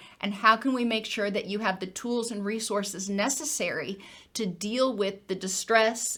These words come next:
and the challenges that come with treatment?"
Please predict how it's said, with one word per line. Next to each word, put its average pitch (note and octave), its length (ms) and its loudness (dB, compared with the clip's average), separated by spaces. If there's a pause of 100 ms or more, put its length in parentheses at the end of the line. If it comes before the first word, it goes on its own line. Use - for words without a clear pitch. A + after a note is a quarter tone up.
and F#3+ 300 0
the E3+ 220 -4
challenges G#3 800 -2
that - 160 -6
come G3 320 2
with F3+ 360 0 (140)
treatment?" F#3+ 440 -2